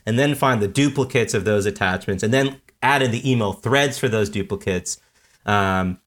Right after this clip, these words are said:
and then, you know, find just the parent of each email thread. You can actually chain these things together and ki-, kind of find amazingly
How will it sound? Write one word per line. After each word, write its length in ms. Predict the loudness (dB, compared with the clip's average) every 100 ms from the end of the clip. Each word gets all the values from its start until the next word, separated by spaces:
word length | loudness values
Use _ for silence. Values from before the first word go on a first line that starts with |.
| 0
and 220 | 0 2
then, 500 | 2 2 2 -2 -4 -2
you 80 |
know, 220 | 0 0 -2
find 420 | 0 2 2 0
just 180 | -2 -4
the 80 | -6 0
parent 280 | 0 0 0
of 80 |
each 200 | -2 -2
email 220 | -4 -4 -6
thread. 300 | -8 -10 -18 _ -2
You 140 | 0
can 100 | 2
actually 300 | 2 0 -2
chain 320 | 0 2 4
these 180 | 2 2
things 160 | 0 0
together 400 | 0 2 2 0
and 160 | -2
ki-, 120 | -6
kind 180 | -4 -2
of 100 | -4
find 320 | -6 -2 -2
amazingly 960 | 0 0 2 2 2 0 0 -2 -2